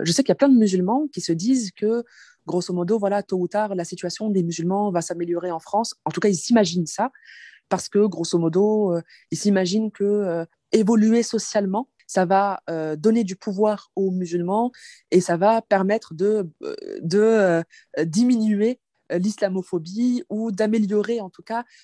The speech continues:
le rapport que, euh, euh, le pouvoir, euh, entretient avec, euh, avec, euh,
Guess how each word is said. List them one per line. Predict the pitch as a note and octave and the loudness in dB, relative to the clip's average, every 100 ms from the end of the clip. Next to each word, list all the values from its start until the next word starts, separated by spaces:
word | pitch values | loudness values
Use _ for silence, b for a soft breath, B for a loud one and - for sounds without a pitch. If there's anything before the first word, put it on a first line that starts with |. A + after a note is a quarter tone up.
| b | b
le | F#3 F#3+ | 2 4
rapport | F3 - A#3 - | 4 2 -2 0
que, | G#3+ | 0
euh, | A3+ G#3+ F3+ - | 0 0 -2 -4
euh, | E3+ D#3+ D#3 D#3 | -4 -4 -4 -2
le | E3+ | -4
pouvoir, | E3+ F3+ E3+ A3 F#3 | -4 -4 0 0 0
euh, | F3 E3+ | -4 -4
entretient | F#3 - F#3 G#3 | -6 -6 -6 -4
avec, | G3 F3+ F#3 | -4 -6 -4
euh, | F3 E3 D#3+ D#3 - | -4 -2 -4 -8 -4
avec, | E3+ F#3 - | 0 0 0
euh, | E3 D#3 D3+ | -2 -2 -4